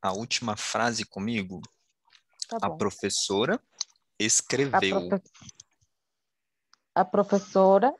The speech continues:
Speaker 2: escreveu.
Speaker 1: Muito bem, perfeito.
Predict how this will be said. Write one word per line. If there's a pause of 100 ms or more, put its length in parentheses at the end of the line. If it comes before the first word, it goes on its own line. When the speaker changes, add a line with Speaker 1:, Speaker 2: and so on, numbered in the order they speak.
(200)
Speaker 2:
escreveu. (360)
Speaker 1:
Muito
bem,
perfeito.